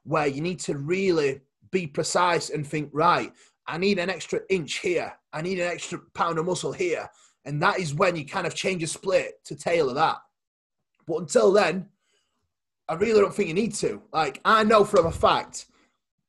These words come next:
probably the next four or five years of my life, I'm going to spend on this split because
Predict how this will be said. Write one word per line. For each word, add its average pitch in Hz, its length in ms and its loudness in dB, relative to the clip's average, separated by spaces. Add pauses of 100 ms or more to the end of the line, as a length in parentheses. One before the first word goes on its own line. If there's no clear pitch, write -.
probably 196 240 6
the 160 60 -4
next 196 260 -2
four 202 180 6
or 175 60 6
five 160 340 2
years 156 420 4
of 139 160 -8
my 160 200 2
life, 135 460 2
I'm 147 180 -2
going 143 160 -2
to 127 80 -10
spend 139 300 -4
on 131 100 -4
this 131 120 -4
split - 380 -4
because 120 420 -6